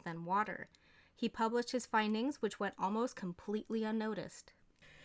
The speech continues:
In nineteen sixty-two, the director of the Institute of Physical Chemistry in Moscow, Boris Deryagin, found the research and, in collaboration with Fedyakin,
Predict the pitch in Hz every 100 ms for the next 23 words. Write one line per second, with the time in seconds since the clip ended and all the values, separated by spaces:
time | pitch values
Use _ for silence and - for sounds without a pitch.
0 | - 254 262 277 403 440 427 359 - 349
1 | - 240 202 220 220 220 233 302 269 262
2 | 262 240 247 226 247 254 277 - 247 240
3 | 240 208 196 247 - 190 185 208 220 220
4 | - 208 190 214 220 185 214 208 190 202
5 | 196 254 277 - 220 214 214 208 214 208
6 | - 214 214 214 - 202 202 220 269 185
7 | 220